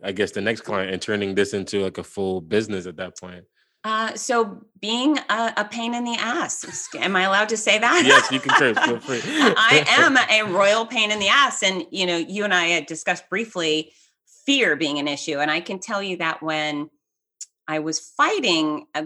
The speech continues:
Speaker 2: people were doing a lot of articles on me. It was, it was very rare for women to be in combat sports at the time. And I was pretty decent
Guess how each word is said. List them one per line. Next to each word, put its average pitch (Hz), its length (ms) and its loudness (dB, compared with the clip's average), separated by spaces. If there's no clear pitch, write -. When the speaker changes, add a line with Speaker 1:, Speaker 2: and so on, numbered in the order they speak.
Speaker 2:
people 240 260 -10
were 240 140 -6
doing 185 300 -4
a 151 40 -2
lot 147 200 0
of 147 180 -6
articles 151 440 -6
on 131 140 -8
me. 139 140 -10
It 139 80 -8
was, 160 220 -4
it 160 160 -4
was 165 160 -4
very 202 340 2
rare 165 340 0
for 160 160 -6
women 160 320 0
to 160 80 -6
be 151 120 -4
in 147 100 -8
combat 147 400 -4
sports 147 320 -8
at 151 140 -6
the 175 60 -6
time. 151 500 -6
And 165 100 -4
I 165 120 -2
was 165 160 -8
pretty 220 240 -6
decent 185 640 -4